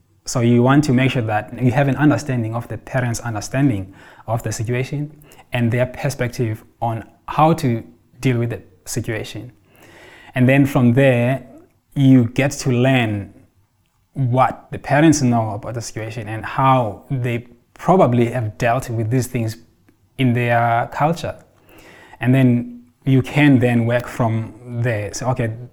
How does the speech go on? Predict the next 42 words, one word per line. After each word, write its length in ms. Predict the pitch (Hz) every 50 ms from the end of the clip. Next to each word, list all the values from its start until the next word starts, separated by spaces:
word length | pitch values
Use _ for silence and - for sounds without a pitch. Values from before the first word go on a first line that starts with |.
| _ _ _
this 480 | 135 127 120 139 151 147 - - - - -
approach, 600 | 131 - - - 127 113 113 120 - - - - _ _ - - - - - - _ _ _ _
maybe 440 | - 135 131 135 147 151 147 135 120
it, 80 | 127 - - - -
it, 220 | 131 123 - -
it 100 | 135 117
worked 380 | 120 117 127 135 165 - - 131
well 320 | 120 123 135 127 110 120
for 160 | - - 107
certain 500 | 101 - - 117 113 117 113 117 - - _ _ _ _ _
situations. 840 | - - 139 117 - 123 117 123 120 - - 98 101 107 110 - 107 101 _ _ _ _ _ _ -
Let's 200 | 139 147 147 147
see 380 | - - - 156 147 135 117 127
if 120 | 131 -
it 100 | 131 107
works 320 | 123 120 135 160 170 - -
for 120 | 139 117
this 160 | 104 110 110
situation, 680 | - - - - 123 - 123 120 120 120 - 127 110 107
and 160 | 107 113 113
then 180 | 123 123 120 117 - - - - - - - -
let's 220 | 131 131 135 - -
maybe 320 | 131 135 139 131 127 -
add 140 | - 135 127
some 180 | - 127 123 127
more 400 | 143 156 160 160 156 156 156 156
things 300 | - 151 139 135 127 120
that 160 | 123 123 123
might 220 | 123 117 110 107 - - _ _ _ _ _ _ -
build 260 | 139 151 165 147 -
on 140 | 131 127 123
what 180 | 123 127 123 -
we 60 | 127
are 60 | 110
doing 480 | 110 107 123 123 120 113 104 104 - - - _ _ _ _ -
so 180 | - 147 139 127
that 380 | 117 113 117 - - - - -
we 100 | 127 123
can 400 | 120 - 120 110 113 110 110 110
make 160 | 113 127 131 -
sure 160 | - 131 117
that 340 | 113 110 107 107 - -